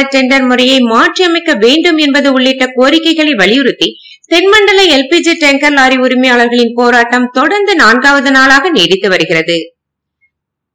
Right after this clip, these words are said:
சமீபத்தில் நடந்து முடிந்த டி என் பி எஸ் சி தேர்வில் தட்டச்சொற் பணிக்கு விண்ணப்பித்தவர்களில் கிட்டத்தட்ட ஆயிரம் பேர் முனைவர் பட்டம் பெற்றவர்கள் என்ற தகவல் ஆச்சரியத்தை அளித்துள்ளது.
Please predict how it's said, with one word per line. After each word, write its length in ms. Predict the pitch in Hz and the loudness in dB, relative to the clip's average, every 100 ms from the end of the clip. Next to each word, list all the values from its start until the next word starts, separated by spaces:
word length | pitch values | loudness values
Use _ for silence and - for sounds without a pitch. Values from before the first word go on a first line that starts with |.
| - | -8
சமீபத்தில் 680 | - 262 370 392 427 427 381 | -2 0 0 -2 -2 0 0
நடந்து 260 | 320 320 330 | 0 0 0
முடிந்த 300 | 320 311 311 | 0 0 -2
டி 140 | 311 | -2
என் 180 | 302 285 | -2 -2
பி 100 | 285 | -2
எஸ் 120 | 285 | -2
சி 80 | 285 | -2
தேர்வில் 440 | 277 262 254 269 285 | -2 -2 0 -2 -4
தட்டச்சொற் 560 | - 262 381 392 403 403 | -4 -4 -4 -2 -4 -2
பணிக்கு 300 | 320 285 302 | -2 -2 -2
விண்ணப்பித்தவர்களில் 920 | 254 247 254 269 269 254 254 254 277 269 | -2 -2 -2 -4 -2 -2 -2 -2 -4 -6
கிட்டத்தட்ட 500 | 320 330 370 370 370 277 | -4 -4 -2 -2 2 2
ஆயிரம் 400 | 240 330 381 359 | 4 2 2 0
பேர் 160 | 359 339 | 0 0
முனைவர் 400 | 247 247 285 294 | 0 0 0 -2
பட்டம் 260 | 294 294 269 | -4 -2 -4
பெற்றவர்கள் 520 | 190 254 269 269 285 | -4 -2 -2 -2 -2
என்ற 140 | 220 170 | -2 -2
தகவல் 460 | - 285 240 214 - | -4 -2 0 -2 -2
ஆச்சரியத்தை 600 | 196 269 370 370 370 370 | -2 0 -2 -2 -2 0
அளித்துள்ளது. 580 | 370 170 165 165 165 175 | 0 0 -2 -2 -2 -2